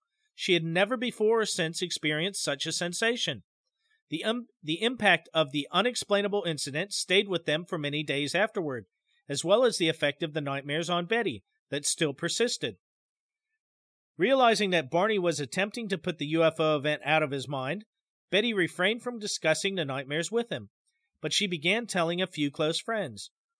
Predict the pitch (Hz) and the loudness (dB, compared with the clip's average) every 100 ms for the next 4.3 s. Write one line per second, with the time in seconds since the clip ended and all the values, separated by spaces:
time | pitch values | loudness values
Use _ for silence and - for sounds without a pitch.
0 | _ 202 254 196 156 160 190 160 160 156 | _ 0 0 0 -2 -2 -2 -2 0 0
1 | 151 170 - 240 240 202 147 131 110 101 | 2 2 2 0 2 -2 -2 -6 -10 -14
2 | - _ _ _ - 190 196 240 - 196 | -18 _ _ _ -4 2 2 2 0 0
3 | 180 147 147 139 139 151 180 180 233 214 | 0 0 0 0 -2 -2 -2 -2 -2 -4
4 | 110 - | -6 -10